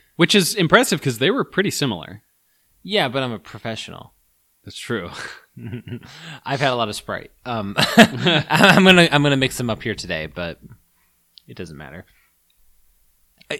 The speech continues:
Speaker 2: yeah, I mean, like, I think three and four don't pack. I mean, uh, you can almost throw two in as, I mean, I don't know, but, like, not all of these pack a huge ginger punch, but again, they're all enjoyable. Like,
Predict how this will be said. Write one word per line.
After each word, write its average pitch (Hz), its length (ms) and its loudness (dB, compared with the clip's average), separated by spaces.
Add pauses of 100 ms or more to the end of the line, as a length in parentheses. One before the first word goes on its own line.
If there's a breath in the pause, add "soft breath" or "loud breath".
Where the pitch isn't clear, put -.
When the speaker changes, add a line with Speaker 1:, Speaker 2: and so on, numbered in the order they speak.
Speaker 2:
yeah, 175 260 2
I - 60 -8
mean, 208 220 2
like, 196 260 0 (500)
I 165 120 4
think 214 280 -2
three 156 220 0
and 147 100 0
four 101 480 -6 (720)
don't 135 320 -4
pack. - 540 -6 (1000)
I 147 60 -8
mean, 156 220 -4
uh, 113 200 -12 (100)
you 120 100 -20
can 135 140 -10
almost 135 320 -6
throw 110 120 -6
two 104 260 -10
in 87 80 -10
as, 90 180 -14 (100)
I 120 100 -10
mean, - 80 -10
I - 40 -2
don't 226 180 0
know, 101 240 -4
but, 139 140 -4
like, 156 220 -2
not 190 240 4
all 175 160 4
of 160 40 -6
these 160 140 0
pack - 260 -8
a 139 40 -6
huge 123 260 -4
ginger 110 260 -6
punch, 107 300 -10
but 123 100 -12
again, 143 260 -6
they're 98 120 -8
all 131 220 -2
enjoyable. 92 680 -10
Like, - 300 -10